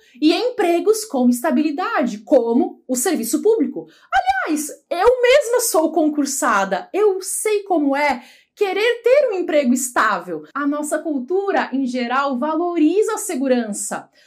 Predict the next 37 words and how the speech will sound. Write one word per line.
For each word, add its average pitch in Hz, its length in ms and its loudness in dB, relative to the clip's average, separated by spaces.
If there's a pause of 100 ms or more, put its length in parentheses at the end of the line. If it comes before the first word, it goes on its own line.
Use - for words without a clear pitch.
Talvez 381 300 0
por 466 180 2
conta 381 260 2
de - 100 -6
todo 466 260 4
o 453 40 0
histórico 320 640 0
de 240 260 0
crises 302 360 2
financeiras 240 920 -2
e 208 260 -2
hiperinflação 302 960 -2
que 302 80 -6
o 294 40 -6
país 320 300 -2
já 285 160 0
atravessou. 240 720 -2 (400)
O 285 80 0
fato 330 300 0
é 311 60 -4
que 302 100 -4
a 277 100 -4
criança 247 540 -2
não 247 180 -2
sai 285 340 -4
do 254 140 0
ventre 311 720 -4
da 233 220 -4
mãe 202 500 -6 (180)
com 254 160 -2
as 240 140 -2
atitudes 254 680 -6
formadas 262 840 0
em 247 60 -2
relação 220 420 -4
ao 208 80 -4
dinheiro. 190 500 -8